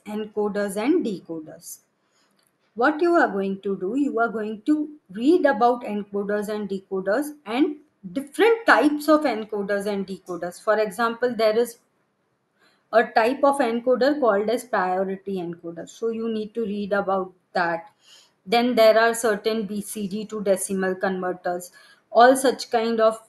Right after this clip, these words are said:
encoders, decoders you will read about, and then you will come here and solve these questions. If you are not able to answer any question, you can search online and then answer all this question. But finally, at the end of the day,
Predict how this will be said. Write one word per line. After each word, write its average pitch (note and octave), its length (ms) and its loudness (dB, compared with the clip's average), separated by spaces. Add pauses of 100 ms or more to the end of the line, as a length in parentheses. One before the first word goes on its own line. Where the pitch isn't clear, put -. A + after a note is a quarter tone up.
(120)
encoders, G#3 800 -2
decoders G#3 680 0
you G#3+ 140 -4
will G#3 180 -2
read F#3+ 320 -4
about, A#3 480 2
and F#3+ 240 -4
then G#3+ 220 -2
you A#3 160 0
will A#3 160 -2
come G3+ 320 -2
here A#3 320 -2 (480)
and C#4+ 180 4
solve F#3+ 400 2
these G3+ 260 -8
questions. - 600 -12
If - 180 -20
you A3+ 120 2
are C#4 100 8
not A#3+ 500 4
able D#4+ 300 6
to D#4 160 4
answer C4 300 2
any C4 340 0
question, C#4 400 2
you A#3 120 0
can A#3 260 -4
search A3 400 -2
online A3+ 480 -2 (400)
and G3+ 200 -4
then G3+ 220 0
answer G#3+ 400 0
all G3+ 240 0
this A3 180 -4
question. C4+ 460 -2
But C#4+ 140 2 (100)
finally, A3 540 2
at F#3+ 160 -4
the A#3 160 -2
end G3 180 -2
of G#3 180 0
the A#3+ 120 -6
day, A3+ 260 -2